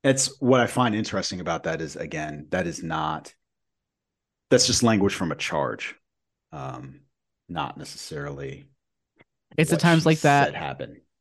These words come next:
Speaker 1: Hmm.
Speaker 2: That's, like, at times like that when you realize it's like, uh, these people,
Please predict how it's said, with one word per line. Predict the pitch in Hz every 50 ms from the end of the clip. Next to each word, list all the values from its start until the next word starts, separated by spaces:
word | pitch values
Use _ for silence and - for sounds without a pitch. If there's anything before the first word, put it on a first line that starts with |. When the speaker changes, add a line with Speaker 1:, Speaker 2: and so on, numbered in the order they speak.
| _ _ -
Speaker 1:
Hmm. | 113 101 87
Speaker 2:
That's, | 80 143 143 139
like, | 147 139 131
at | 139 127
times | - 139 135 131 135
like | 127 120
that | - 123 123 110
when | 120 117
you | 117 113 110
realize | 113 110 110 110 107 110
it's | 113 - -
like, | 113 113 110 - - _ -
uh, | 92 -
these | 139 131 117 113
people, | - - 123 117 - 117 104 -